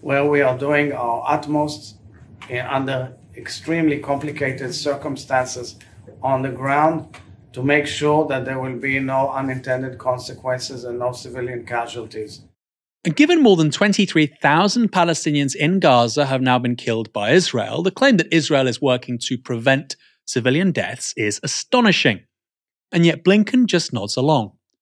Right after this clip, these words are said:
Speaker 2: Also trying to defend Israel against accusations of war crimes today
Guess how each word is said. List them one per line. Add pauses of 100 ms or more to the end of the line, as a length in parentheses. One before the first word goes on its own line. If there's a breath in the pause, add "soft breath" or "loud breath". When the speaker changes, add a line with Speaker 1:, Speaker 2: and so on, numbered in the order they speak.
(600)
Speaker 2:
Also
trying
to
defend
Israel
against
accusations
of
war
crimes
today